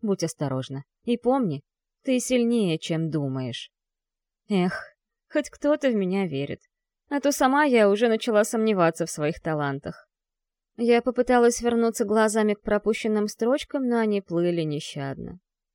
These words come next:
Кто эта таинственная она? И кто её так обидел, что сделал опасной?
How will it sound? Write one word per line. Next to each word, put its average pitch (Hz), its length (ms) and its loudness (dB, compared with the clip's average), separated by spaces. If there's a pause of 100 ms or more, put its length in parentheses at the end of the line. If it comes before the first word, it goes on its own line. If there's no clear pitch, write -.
(380)
Кто - 180 -8
эта 240 200 0
таинственная 262 720 0
она? 165 300 -2 (480)
И 220 80 -6
кто - 200 -2
её 262 200 4
так 285 200 -4
обидел, 240 420 2
что - 180 -2
сделал 196 400 2
опасной? 196 600 -2